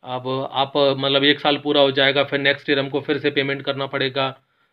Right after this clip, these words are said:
तो प्लीज़ सर देखिए इस कोर्स की वैलिडिटी को बढ़ाइए। और एक साल में तो सर तैयारी होती नहीं है यूपीएससी की, कितना भी अच्छे से अच्छा बना रहो, कितनी भी मेहनत कर लो, फिर भी एक साल में तो कुछ होने से रहा नहीं। कम से कम पूरी मेहनत से पढ़ेंगे,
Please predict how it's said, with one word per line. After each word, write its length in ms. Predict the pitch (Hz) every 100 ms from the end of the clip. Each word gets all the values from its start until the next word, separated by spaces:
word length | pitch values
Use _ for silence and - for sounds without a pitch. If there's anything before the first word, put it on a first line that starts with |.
| _ _ -
तो 60 | 123
प्लीज़ 320 | 143 156 151
सर 140 | 147
देखिए 420 | 131 139 139 139 139
इस 100 | 135
कोर्स 260 | 139 139 -
की 100 | 139
वैलिडिटी 380 | 131 131 131 135
को 120 | 139
बढ़ाइए। 520 | 127 120 139 135 131 - _ _ _ _ _ _ _ _
और 560 | 117 120 120 117 113 - - _
एक 160 | 143 139
साल 180 | 151 139
में 120 | 139
तो 60 | 151
सर 160 | 147
तैयारी 300 | 139 139 135 135
होती 280 | 143 147
नहीं 180 | 143 139
है 60 | 139
यूपीएससी 500 | 131 139 135 131 131
की, 160 | 131 127 _ _ _ _ -
कितना 260 | 135 147
भी 120 | 135
अच्छे 240 | 143 139 139
से 120 | 143
अच्छा 240 | 135 -
बना 220 | 135 135 131
रहो, 240 | 127 131 _ _ _ _ _
कितनी 240 | 156 156 151
भी 100 | 151
मेहनत 260 | 139 143
कर 120 | 151
लो, 120 | 139 143
फिर 120 | 139
भी 160 | 135 139
एक 120 | 139
साल 180 | 139 139
में 100 | 139
तो 80 | 139
कुछ 220 | 139 -
होने 160 | 127
से 140 | 123 139
रहा 160 | 117
नहीं। 160 | 117 107 - _ _ _
कम 140 | 165
से 160 | 180 170
कम 220 | 156 151
पूरी 260 | 151 151 156
मेहनत 360 | 143 120 160 170
से 140 | 175
पढ़ेंगे, 360 | 147 139 143